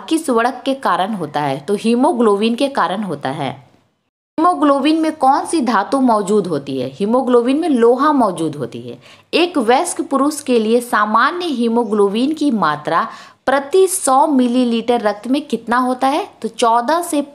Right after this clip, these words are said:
पाँच ग्राम, सॉरी, चौदह दशमलव पाँच ग्राम होता है हीमोग्लोबिन। हीमोग्लोबिन में पाए जाने वाले लौह यौगिक का क्या नाम है? लौह यौगिक का नाम हीमैटिन है। मानव शरीर में हीमोग्लोबिन का क्या कार्य होता है?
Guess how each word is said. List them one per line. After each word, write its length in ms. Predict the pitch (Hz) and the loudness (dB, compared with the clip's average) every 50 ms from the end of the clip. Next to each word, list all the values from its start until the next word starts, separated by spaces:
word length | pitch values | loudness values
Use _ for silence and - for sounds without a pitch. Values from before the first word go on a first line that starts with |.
| - | -4
पाँच 360 | 247 247 269 311 339 - - 226 | 0 0 0 0 -2 -2 -6 -4
ग्राम, 400 | 185 190 175 190 208 269 311 - - - - - | -2 0 0 2 0 -2 -4 -8 -16 -20 -16 -6
सॉरी, 260 | - 247 220 190 175 | -2 -2 -2 -2 -4
चौदह 420 | 175 - - 247 240 254 254 311 330 | -4 0 2 2 2 2 2 0 0
दशमलव 600 | 240 254 262 262 262 240 240 262 294 294 - - | 0 -2 -2 0 0 0 0 0 0 -2 -2 0
पाँच 320 | - 254 277 311 339 - 277 | 2 2 2 2 0 -2 -2
ग्राम 360 | 208 196 185 190 - 269 285 | 0 2 2 2 0 -2 -4
होता 300 | 208 185 160 151 156 160 | -4 -4 -4 -4 -4 -4
है 220 | 180 180 156 131 131 - - _ _ _ - | -4 -2 -4 -6 -6 -10 -16 _ _ _ -4
हीमोग्लोबिन। 640 | 196 196 190 180 165 165 156 139 127 131 120 131 - - _ _ _ _ _ _ _ _ _ _ _ _ _ _ _ _ _ _ _ _ - | -2 -2 -2 -2 -2 -2 -2 -2 -2 -4 -6 -8 -12 -18 _ _ _ _ _ _ _ _ _ _ _ _ _ _ _ _ _ _ _ _ -2
हीमोग्लोबिन 760 | 254 285 302 320 370 381 277 294 294 285 277 254 302 320 311 311 | 0 2 2 2 2 2 2 4 4 4 4 4 2 2 2 2
में 220 | 294 285 285 285 | 2 0 0 0
पाए 300 | 254 233 240 277 330 359 | 0 0 0 0 -2 -2
जाने 380 | 247 247 240 226 233 247 269 269 | 0 0 2 2 2 0 0 0
वाले 300 | 240 233 220 226 220 214 | 0 0 0 0 0 0
लौह 320 | 214 226 254 294 349 339 | 2 2 2 2 2 2
यौगिक 440 | 285 277 240 220 220 262 262 269 - | 2 2 0 2 0 -2 -2 0 -2
का 80 | 277 285 | -2 -2
क्या 320 | 277 277 - 226 196 196 185 | -2 -2 0 0 0 0 -2
नाम 260 | 165 139 135 131 135 | -2 -2 -2 -2 -4
है? 200 | 139 131 131 - - - _ - 175 | -8 -10 -12 -14 -18 -20 _ -4 0
लौह 180 | 202 220 240 | 0 2 2
यौगिक 400 | 247 254 240 233 233 254 254 254 | 2 2 2 2 2 0 0 0
का 100 | 254 254 | 0 0
नाम 240 | 247 277 330 381 330 | 0 0 -2 -2 -2
हीमैटिन 720 | 285 220 247 302 269 285 294 311 - - 220 185 160 147 | -2 0 2 2 4 4 2 2 0 -4 -6 -4 -4 -6
है। 180 | 147 127 127 135 135 - - _ _ _ _ _ - | -8 -8 -10 -14 -16 -20 -20 _ _ _ _ _ -6
मानव 480 | 175 190 214 226 240 262 285 349 403 | -2 0 2 2 2 2 2 0 -2
शरीर 360 | 370 - 320 285 269 294 294 285 | -2 0 0 0 2 0 0 2
में 120 | 285 285 | 2 2
हीमोग्लोबिन 800 | 269 233 247 247 262 311 311 269 277 262 247 226 254 269 269 285 | 2 2 2 2 2 0 0 2 2 2 4 4 2 2 2 0
का 140 | 277 269 262 262 | 0 0 -2 -2
क्या 360 | 262 - - - 302 302 311 | -4 -8 -4 0 0 0 0
कार्य 380 | 311 311 254 220 190 190 180 | -2 -2 -2 -2 -2 -2 -4
होता 300 | 180 165 135 131 - 143 | -4 -4 -6 -8 -8 -10
है? 200 | 139 131 131 135 | -10 -10 -12 -12